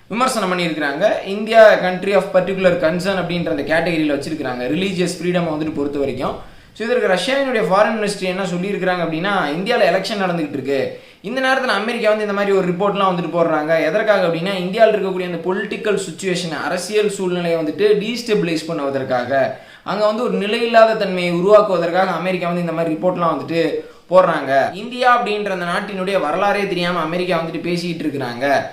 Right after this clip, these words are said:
இந்தியா அப்படின்ற ஒரு நாட்டை வந்து அமெரிக்கா வந்து டிஸ்ரெஸ்பெக்ட் பண்றாங்க அப்படின்னு சொல்லிட்டு ரஷ்யாவினுடைய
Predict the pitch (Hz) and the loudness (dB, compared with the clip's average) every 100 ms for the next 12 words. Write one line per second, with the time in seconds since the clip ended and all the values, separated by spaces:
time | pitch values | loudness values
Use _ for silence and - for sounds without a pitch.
0 | - - _ 156 220 233 247 202 196 185 | -16 -20 _ -8 -4 4 6 6 2 -2
1 | 185 170 165 196 190 175 180 165 175 190 | -2 -2 0 -2 0 0 0 -2 -2 -4
2 | 180 170 180 170 - - - - - 160 | -2 -2 -2 -4 -2 0 0 0 -2 -2
3 | 147 143 139 151 139 135 139 135 117 185 | 0 0 0 0 -2 -2 -6 -8 -8 -2
4 | 190 135 - - _ _ - 151 214 214 | 0 0 -4 -10 _ _ -10 -8 -2 -2
5 | 180 175 | -2 -4